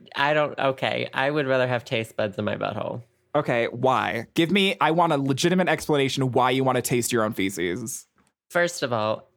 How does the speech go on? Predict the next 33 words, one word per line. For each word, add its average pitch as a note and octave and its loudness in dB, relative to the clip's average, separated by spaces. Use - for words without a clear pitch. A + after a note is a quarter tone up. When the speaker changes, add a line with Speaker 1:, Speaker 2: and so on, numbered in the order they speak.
Speaker 1:
everybody B2+ 2
<laughs> - -
knows - -4
that A#2+ -4
I B2 2
don't C3+ -2
give C3+ -4
blowjobs. G#2 -2
It's B2 -2
known C3 2
around C3 2
the F#3 2
world, C3+ 2
around B2 0
the D#3+ 0
country. A#2+ 0
<laughs> - -2
Speaker 2:
Joe D#3+ 2
doesn't C3 0
give A2+ 0
head. - -2
Speaker 1:
I C#3+ -2
don't, D3 0
well, C#3 2
I C3+ 2
will, B2+ 0
but B2 2
I B2 2
don't. A#2+ 0
I C#3 0
mean, A2+ -4
it's - -10
whatever. G2+ -2